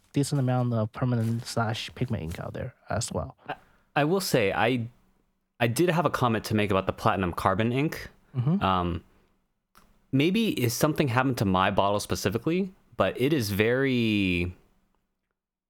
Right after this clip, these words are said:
Speaker 2: it's not quite as fluid as some of the other pigmented inks are. It's
Speaker 1: Did
Speaker 2: a
Speaker 1: you
Speaker 2: little
Speaker 1: get mold in
Speaker 2: grainy.
Speaker 1: them?
Speaker 2: No, it's, it's not mold, but it looks like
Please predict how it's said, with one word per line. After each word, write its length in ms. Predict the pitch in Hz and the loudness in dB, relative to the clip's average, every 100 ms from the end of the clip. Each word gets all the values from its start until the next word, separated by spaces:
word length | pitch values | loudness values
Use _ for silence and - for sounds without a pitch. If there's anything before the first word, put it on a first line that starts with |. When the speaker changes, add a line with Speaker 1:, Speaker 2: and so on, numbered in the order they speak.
| - | -8
Speaker 2:
it's 140 | 127 - | -4 0
not 180 | 202 - | 0 0
quite 360 | - 170 165 - | 0 0 0 0
as 440 | 107 95 90 - - 392 _ _ - | 2 2 -2 -8 -10 -14 _ _ -16
fluid 680 | - - 156 160 147 95 87 87 | -12 -4 0 2 2 2 2 0
as 320 | 101 101 95 92 | 0 2 0 -2
some 280 | - 110 | 0 2
of 80 | 101 | 2
the 120 | 98 | 2
other 440 | 92 98 90 85 82 - _ _ _ _ _ - | 0 2 0 0 -4 -14 _ _ _ _ _ -2
pigmented 460 | 123 98 90 98 | 0 0 0 -2
inks 260 | 85 82 - | -2 -4 -2
are. 160 | 80 71 | -2 -2
It's 180 | 117 | 0
Speaker 1:
Did 20 | 117 | 2
Speaker 2:
a 40 | |
Speaker 1:
you 40 | 180 | 2
Speaker 2:
little 200 | 170 110 | 4 4
Speaker 1:
get 100 | 107 | 4
mold 100 | 110 | 4
in 60 | 110 | 4
Speaker 2:
grainy. 160 | 120 | 2
Speaker 1:
them? 260 | 127 139 139 _ _ _ _ _ _ _ 190 | 2 0 -4 _ _ _ _ _ _ _ 0
Speaker 2:
No, 320 | 226 156 156 | 2 2 0
it's, 180 | 165 - | -4 -4
it's 240 | 147 147 220 | -4 0 0
not 140 | 226 | 0
mold, 340 | 151 147 101 92 | 0 2 2 2
but 100 | 123 | 2
it 60 | |
looks 260 | 131 185 - | 2 0 2
like 420 | 196 - - - | 0 0 -10 -14